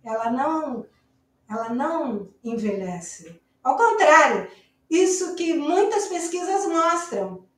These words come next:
as pessoas mais velhas são, podem ser tão felizes quanto as crianças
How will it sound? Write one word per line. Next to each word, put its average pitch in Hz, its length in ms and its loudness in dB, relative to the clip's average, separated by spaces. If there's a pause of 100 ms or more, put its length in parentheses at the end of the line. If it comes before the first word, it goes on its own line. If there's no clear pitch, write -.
(400)
as 277 180 -2
pessoas 277 460 0
mais 311 520 2
velhas 240 880 4 (800)
são, 311 380 -6
podem 403 540 8
ser 285 340 -2
tão 349 160 2
felizes 359 580 -4
quanto 349 220 -4
as 349 140 -8
crianças 330 840 -6